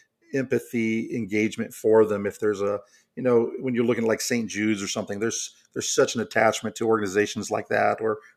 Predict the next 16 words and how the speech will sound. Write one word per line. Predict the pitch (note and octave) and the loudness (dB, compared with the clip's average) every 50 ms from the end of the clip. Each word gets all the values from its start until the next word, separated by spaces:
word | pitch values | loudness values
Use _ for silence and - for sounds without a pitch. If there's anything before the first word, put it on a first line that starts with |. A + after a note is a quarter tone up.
| _ | _
Red | - B2+ A#2 A2 | 0 2 2 2
Cross, | - - - A2+ A2 A2 G#2+ G#2+ G#2+ A2 G#2+ - | 2 0 2 4 4 6 6 6 4 2 0 -2
or | - A2 A2 G#2+ G#2 G2+ - _ _ _ _ _ - | -2 0 2 2 2 0 -2 _ _ _ _ _ -10
in | - - - | -10 -6 -4
any, | D#3 D3+ D3 C3+ B2+ - | -2 -2 0 0 0 0
any | D#3 E3 D3 A#2+ | 0 2 4 2
of | A2 G2 F2+ | 2 2 0
those | A2+ A2 - - - - - - _ _ _ _ - | -4 -4 -4 -4 -6 -8 -14 -18 _ _ _ _ 2
organizations. | A#2+ A2+ A2 G#2 G2 F#2+ G2+ F#2+ - A2 G#2 - | 2 4 4 4 2 2 2 0 0 -6 -8 -6
It's | - B2+ - - | -6 -6 -2 0
not | F3+ D3 A#2+ | 0 0 0
the | - G#2+ | 0 -2
same | - - G#2+ G#2+ G#2 | -2 -2 -2 -4 -4
for | - - A2+ G2+ | -4 -4 -4 -2
security | - - G#2 - - B2+ A#2+ - G#2 - | -4 -6 -8 -6 -6 -4 -4 -2 0 0
education. | - C3+ A#2+ - - A2+ G#2 G2+ - A2+ G2+ G#2 | -2 -2 -4 -4 -2 -2 -2 -2 -2 -6 -8 -10